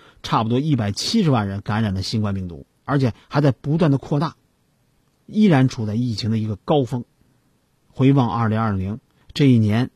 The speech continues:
可以说是默克尔最艰难的一年。但是也有很多人会说，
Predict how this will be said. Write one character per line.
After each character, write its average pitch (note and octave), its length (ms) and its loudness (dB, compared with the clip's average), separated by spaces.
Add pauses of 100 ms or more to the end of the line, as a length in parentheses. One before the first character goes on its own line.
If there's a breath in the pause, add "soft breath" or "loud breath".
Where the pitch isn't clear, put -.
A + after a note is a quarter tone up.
可 - 140 -4
以 G#2 60 -2
说 G2+ 160 -4
是 F#2+ 300 -4
默 A2 220 2
克 - 60 -12
尔 F2+ 200 -8
最 G2 160 -6
艰 D#3 380 0
难 F#2+ 120 -2
的 F2+ 80 -10
一 F2+ 100 -10
年。 D2 200 -16 (1300)
但 C#3+ 140 -2
是 C3+ 120 2
也 C#3 60 4
有 D#3 140 2
很 G2+ 160 -4
多 A2+ 140 0
人 A#2 160 -2
会 A2+ 100 -2
说， A#2 220 -4